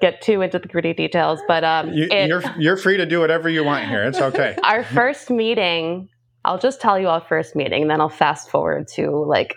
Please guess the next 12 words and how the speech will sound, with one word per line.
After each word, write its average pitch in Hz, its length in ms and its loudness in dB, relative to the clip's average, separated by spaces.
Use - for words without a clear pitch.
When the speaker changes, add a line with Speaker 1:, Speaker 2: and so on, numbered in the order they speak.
Speaker 1:
how 147 460 0
it - 180 -4
ended. 165 480 -2
Our 175 140 0
first 196 400 0
meeting 170 600 2
was 156 840 -2
us 175 180 -4
getting 175 280 2
a 190 60 2
hotel 180 360 0
room. 160 300 -2